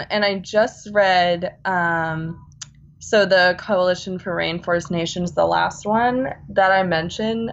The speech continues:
um, for every twelve cents that you donate, they avert a metric ton of carbon from going into the atmosphere. So, like,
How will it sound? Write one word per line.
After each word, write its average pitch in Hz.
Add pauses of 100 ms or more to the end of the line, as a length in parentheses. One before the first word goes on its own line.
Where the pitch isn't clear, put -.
(100)
um, 185 (360)
for 214
every 202
twelve 190
cents 175
that 175
you 175
donate, 185 (380)
they 185
avert 175 (200)
a 190
metric 175
ton 165
of 143
carbon 160
from 170
going 156
into 185
the - (360)
atmosphere. - (220)
So, 233
like, 175